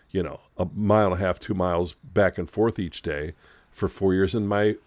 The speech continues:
world expanded then. We went from sixty kids in our class to there was at one point in Schurz five thousand kids in that school. So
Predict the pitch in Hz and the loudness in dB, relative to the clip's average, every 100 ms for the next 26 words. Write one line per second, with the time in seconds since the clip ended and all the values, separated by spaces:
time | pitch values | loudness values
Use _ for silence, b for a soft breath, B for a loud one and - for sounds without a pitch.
0 | - 104 123 120 - - 123 127 120 110 | -10 -2 0 0 -4 -2 0 0 -2 0
1 | 139 98 82 98 92 98 87 b b b | 0 0 -2 -4 -4 -4 -6 b b b
2 | b b _ - - - 139 135 139 127 | b b _ -14 -6 0 2 2 -2 0
3 | 139 117 120 117 - 127 127 127 - - | 2 2 0 0 -2 0 2 0 -2 -4
4 | 127 123 120 123 123 - - - 107 131 | -4 -2 -2 -2 -4 -6 -10 -6 -4 -4
5 | - 123 117 110 87 - _ - - 117 | -4 -6 -4 -6 -8 -16 _ -14 -2 0
6 | 120 - 107 120 - - 113 123 107 98 | 0 -2 -4 -2 -2 -2 0 0 -2 -8
7 | - 131 110 87 80 - - - - b | -6 -6 -4 -6 -6 -8 -14 -16 -16 b
8 | b b b _ - - 87 | b b b _ 2 6 6